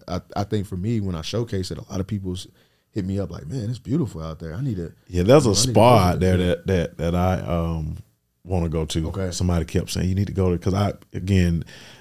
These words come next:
Speaker 2: I run like crazy.
Speaker 1: For
Speaker 2: So,
Speaker 1: sure,
Speaker 2: I mean,
Speaker 1: yeah.
Speaker 2: you know, you gotta figure out ways to make yourself better.
Speaker 1: Definitely.
Speaker 2: And so spas and restaurants are my thing. Like,
Speaker 1: Yes,
Speaker 2: I, I wanna
Speaker 1: yes.
Speaker 2: go somewhere and be,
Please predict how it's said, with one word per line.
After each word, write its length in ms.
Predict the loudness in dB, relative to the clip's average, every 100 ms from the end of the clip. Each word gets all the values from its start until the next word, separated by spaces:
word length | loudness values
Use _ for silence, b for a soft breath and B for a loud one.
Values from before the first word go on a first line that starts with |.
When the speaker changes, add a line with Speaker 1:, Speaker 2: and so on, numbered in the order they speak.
| B 2
Speaker 2:
I 100 | 4
run 280 | 4 2 2
like 180 | -2
crazy. 400 | 0 2 4 2 0
Speaker 1:
For 40 |
Speaker 2:
So, 120 | 0
Speaker 1:
sure, 300 | 2 2 0
Speaker 2:
I 40 | 0
mean, 120 | 0
Speaker 1:
yeah. 80 | 2
Speaker 2:
you 100 | 2
know, 100 | 4
you 160 | 4
gotta 200 | 4 4
figure 240 | 4 2 2
out 120 | 2
ways 460 | 2 4 4 2 -2
to 480 | 0 0 0 -4 -8 _ _ _ _ _ _ _ -2
make 220 | 0 0
yourself 320 | -2 -2 -2
better. 300 | -2 -4 -6 -8
Speaker 1:
Definitely. 420 | -8 -8 -8 -12 -8
Speaker 2:
And 120 | -6
so 280 | -2 -2 -2
spas 560 | -2 2 4 4 0
and 140 | 0 2
restaurants 540 | 4 2 0 -4 -4
are 40 | -4
my 180 | -4 -4
thing. 320 | -6 -6 -4
Like, 100 | -2
Speaker 1:
Yes, 240 | 0 -2 -2
Speaker 2:
I, 40 |
I 20 |
wanna 200 | -2 -2
Speaker 1:
yes. 100 | -2
Speaker 2:
go 160 | -2 -2
somewhere 460 | 0 0 2 2
and 200 | 2 2
be, 280 | 0 0 0